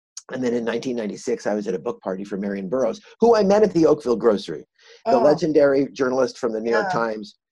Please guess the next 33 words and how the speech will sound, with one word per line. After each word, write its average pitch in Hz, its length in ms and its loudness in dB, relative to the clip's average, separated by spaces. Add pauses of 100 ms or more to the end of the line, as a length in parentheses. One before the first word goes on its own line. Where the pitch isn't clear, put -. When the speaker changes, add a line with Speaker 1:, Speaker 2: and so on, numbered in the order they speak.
(100)
Speaker 1:
who 139 120 4
I 127 60 4
spoke 139 240 2
to 139 100 0
yesterday, 123 500 0
who's 113 240 -6
eighty-seven 131 480 0
years 110 180 -2
old 107 240 2
and 101 180 -4
still, 123 460 2 (380)
you 147 100 4
know, 104 400 0 (140)
um, 95 420 -8 (540)
f-, 208 80 -16 (100)
f-, - 140 -20 (340)
she's - 220 -4
forgetting 147 400 2
more 123 160 2
than 107 160 -2
we'll 104 160 -4
ever 92 200 -8
know. 80 360 -10 (200)
Speaker 2:
Okay. 202 360 -8
Speaker 1:
Uh, 101 160 -2
you 113 180 -8
know, 107 120 -4
Speaker 2:
Yeah. - 140 -2
Speaker 1:
she's - 340 -10
Speaker 2:
Yeah. 123 40 -4
Speaker 1:
amazing. 107 500 -4
But 147 220 0 (380)
so, 156 440 2